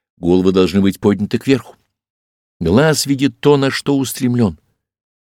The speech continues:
Устремление есть ключ от дверей тайного знания. Мысль, устремлённая на нечто,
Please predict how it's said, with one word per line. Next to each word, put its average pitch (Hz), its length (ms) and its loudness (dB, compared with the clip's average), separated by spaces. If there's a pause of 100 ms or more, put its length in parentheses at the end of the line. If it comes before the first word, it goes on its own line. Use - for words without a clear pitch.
(240)
Устремление 107 880 2
есть 87 300 -4
ключ - 340 0
от 90 120 -4
дверей 90 280 2
тайного 82 480 -4
знания. 78 360 -10 (760)
Мысль, 127 600 0
устремлённая 101 720 0
на 92 140 0
нечто, 110 500 0